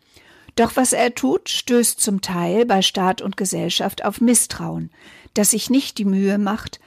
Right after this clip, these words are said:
zwischen radikaler Einflussnahme und Dialogangebot zu unterscheiden. Immer stärker wächst sich jenes Misstrauen zum Generalverdacht gegen Musliminnen aus.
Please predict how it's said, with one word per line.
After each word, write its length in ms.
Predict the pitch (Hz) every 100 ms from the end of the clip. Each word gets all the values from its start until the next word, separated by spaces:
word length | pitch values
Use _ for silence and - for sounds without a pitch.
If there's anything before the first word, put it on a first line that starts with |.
| _ _
zwischen 340 | - 233 -
radikaler 720 | 214 196 190 190 190 185 180 170
Einflussnahme 920 | 180 175 - 185 - 185 180 202 220
und 220 | 202 196
Dialogangebot 1080 | 208 196 214 220 - 175 170 180 175 165 -
zu 120 | -
unterscheiden. 760 | 196 214 208 - 208 156 151 - _ _ _ _ _ _ _ _
Immer 240 | 254 277
stärker 640 | 240 - 196 190 - 247 302 - _ -
wächst 380 | 208 240 -
sich 180 | 254 247
jenes 340 | 202 196 180 -
Misstrauen 720 | 208 220 - - 208 220 226
zum 200 | - 214
Generalverdacht 1000 | 202 190 175 165 208 214 202 190 190 -
gegen 260 | 208 196 196
Musliminnen 1000 | 190 190 202 202 202 - 185 170 160 -
aus. 460 | 165 156 156 -